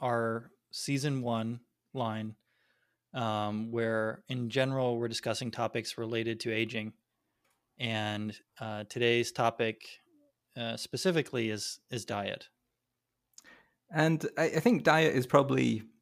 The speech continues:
Speaker 2: I th-, or having a healthy diet covers a, a huge amount of your life, not just necessarily, like, your old age. Um, but I mean, my own experience with diet,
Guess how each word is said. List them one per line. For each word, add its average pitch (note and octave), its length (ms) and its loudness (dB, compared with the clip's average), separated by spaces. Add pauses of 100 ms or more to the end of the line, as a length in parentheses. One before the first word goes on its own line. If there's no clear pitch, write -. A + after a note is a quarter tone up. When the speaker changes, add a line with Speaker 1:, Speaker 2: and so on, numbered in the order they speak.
(1000)
Speaker 2:
I D3 60 -8
th-, C#3 160 -8 (120)
or D3 180 6
having D#3+ 280 6
a A2+ 40 10
healthy C3+ 280 8
diet G2+ 260 6
covers G#2+ 320 4
a, A2 160 6 (100)
a - 40 -6
huge D3 280 0
amount G2 240 4
of G2 100 -8
your F#2+ 120 2
life, F#2 200 0
not B2+ 200 4
just B2+ 160 -2
necessarily, G2+ 760 0 (520)
like, A2 180 2
your G#2+ 140 6
old A2 220 6
age. D3 400 0 (160)
Um, G#2 420 4 (680)
but D3 180 6
I D#3 60 8
mean, D#3+ 300 6 (260)
my E3+ 200 6
own E3+ 180 10
experience A2+ 420 4
with F#2+ 140 0
diet, G2 320 2